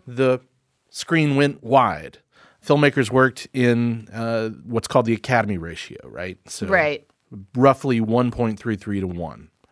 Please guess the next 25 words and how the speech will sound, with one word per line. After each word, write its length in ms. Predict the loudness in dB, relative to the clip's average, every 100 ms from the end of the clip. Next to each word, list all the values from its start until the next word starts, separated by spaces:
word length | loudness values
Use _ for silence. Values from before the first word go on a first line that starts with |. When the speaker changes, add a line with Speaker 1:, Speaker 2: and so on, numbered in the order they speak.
| _
Speaker 1:
um, 380 | -12 -10 -12 -16 -14
in, 160 | -4
Speaker 2:
People 220 | 0 4
are 40 | 4
Speaker 1:
in 40 |
Speaker 2:
bored 180 | 4 0
Speaker 1:
width. 120 | 0
Speaker 2:
right 40 | -2
now, 160 | -6 -6
but 140 | -6
yeah. 120 | -4
Speaker 1:
Sure. 320 | 2 4 2 -4 -20 -6 2
Well, 200 | 2 2
they're 200 | 0 2
gonna 160 | 2
be 120 | 2
more 220 | 4 4 4
bored 340 | 8 6 8
Speaker 2:
<laughs> 220 | 6 6
Speaker 1:
as 160 | 4 4
I 100 | 2
continue 520 | -2 -6 -4 -2 -2
this 160 | -4 -4
definition. 520 | -6 -6 -10 -10 -18 -20 -20 -20 -16 2
Um, 320 | 4 6 2